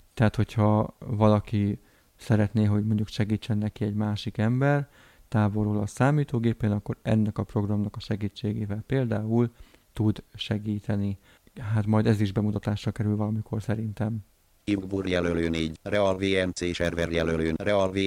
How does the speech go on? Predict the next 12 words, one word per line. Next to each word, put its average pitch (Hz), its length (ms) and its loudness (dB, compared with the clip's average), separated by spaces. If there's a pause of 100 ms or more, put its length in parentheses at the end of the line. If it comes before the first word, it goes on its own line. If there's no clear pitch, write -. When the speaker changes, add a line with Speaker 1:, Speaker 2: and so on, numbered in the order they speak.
(140)
Speaker 2:
M, - 20 -2 (140)
Teracop 98 420 -2
jelölő 85 440 0
négyzet. 80 460 -2
Speaker 1:
Hát - 160 -4
itt 107 120 -2
már 107 120 2
más 104 300 2
nincs, 107 320 0
amit 104 360 -2 (180)
bejelölhetnénk 117 880 0
szerintem. 143 680 0